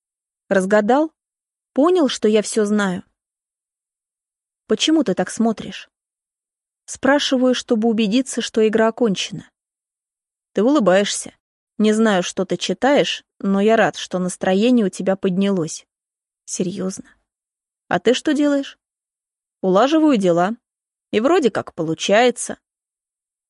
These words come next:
Кстати, что будешь делать завтра? И просто отворачивается, начиная снова что-то печатать. Вот ведь вредина. Он хочет продолжить игру. Отлично. Готовься, милый.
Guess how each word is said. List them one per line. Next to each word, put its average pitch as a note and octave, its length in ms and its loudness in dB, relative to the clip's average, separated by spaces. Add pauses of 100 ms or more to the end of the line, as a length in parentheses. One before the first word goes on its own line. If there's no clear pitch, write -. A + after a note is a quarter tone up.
Кстати, - 380 0
что - 200 -2
будешь F#3+ 280 0
делать F3 340 0
завтра? G3 460 -2 (760)
И A3 60 -2
просто D#4 400 -2
отворачивается, A#3 1040 0
начиная A3 480 0
снова C#4 380 0
что-то D4 340 -4
печатать. - 720 -2 (500)
Вот G#3+ 280 0
ведь B3 220 0
вредина. E3+ 680 -2 (640)
Он G3+ 160 2
хочет - 340 -2
продолжить D#4 600 0
игру. - 260 -6 (160)
Отлично. A#3+ 640 -4 (300)
Готовься, E4+ 500 0
милый. F3 340 -4